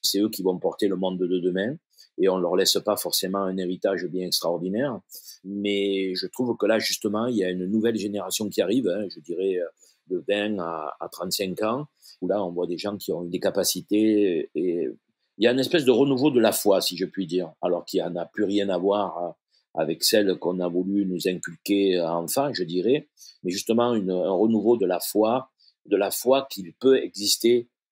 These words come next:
quelque chose qui est au-delà de nous et qui est, dont la valeur intrinsèque est supérieure à la somme de nos valeurs individuelles.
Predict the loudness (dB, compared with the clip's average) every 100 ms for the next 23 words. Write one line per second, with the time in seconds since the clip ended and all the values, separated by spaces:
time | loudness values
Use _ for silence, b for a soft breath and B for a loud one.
0 | _ _ -2 2 2 4 4 4 -2 -4
1 | -6 -2 0 2 4 4 6 6 6 4
2 | 2 0 -6 _ _ _ -2 0 0 -2
3 | -2 2 4 4 4 2 2 0 2 4
4 | 6 6 4 0 0 0 2 2 2 0
5 | 0 0 0 2 2 2 2 0 0 0
6 | 2 2 2 0 0 0 0 0 -4 -6
7 | -4 0 2 2 0